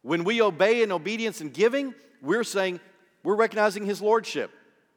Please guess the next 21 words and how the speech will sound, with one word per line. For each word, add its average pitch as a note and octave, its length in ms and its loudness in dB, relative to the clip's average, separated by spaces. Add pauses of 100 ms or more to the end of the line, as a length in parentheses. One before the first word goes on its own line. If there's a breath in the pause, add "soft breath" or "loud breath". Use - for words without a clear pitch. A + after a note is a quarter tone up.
(140)
over F3 280 0
all G3+ 280 2
that E3+ 140 -4
he F#3 80 -4
has F3+ 120 0
blessed F#3+ 300 -2
us D3 120 -12
with, C3+ 220 -8
and E3+ 160 -6
we're G#3 120 2
responding A#3 680 -4
in F3+ 140 -8
turn A3 520 -4 (600)
with E3+ 240 -6
honor G#3+ 460 0 (680)
and F3+ 180 -4
with F3+ 200 0
respect F#3 560 -4
as E3 120 -10
we F#3 140 -8
give. G3+ 300 -8